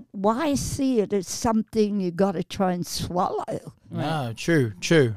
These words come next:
Speaker 1: Oh, you gotta see it for what it is. God
Speaker 2: Mm.
Speaker 1: is giving you room to grow through your level of hypocrisy.
Speaker 2: Oh,
Speaker 3: This is the
Speaker 2: Jesus.
Speaker 3: grace in itself.
Speaker 1: It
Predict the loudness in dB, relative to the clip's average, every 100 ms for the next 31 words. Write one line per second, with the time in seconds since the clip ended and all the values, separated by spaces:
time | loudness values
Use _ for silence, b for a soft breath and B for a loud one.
0 | -6 -4 -2 2 2 2 2 0 2 4
1 | 2 2 0 4 6 4 2 0 4 4
2 | 4 -2 2 4 2 -2 0 0 0 -2
3 | 2 4 4 4 6 6 4 4 6 6
4 | 4 2 0 -2 0 2 4 4 2 0
5 | -4 0 0 2 2 2 4 2 2 2
6 | 2 0 0 -2 -2 -4 0 2 2 _
7 | 4 4 4 -6 -6 -8 -8 -4 -2 -2
8 | -4 -6 -6 -6 -4 -4 0 0 0 -4
9 | -6 -4 -4 -4 -6 -10 _ 2 2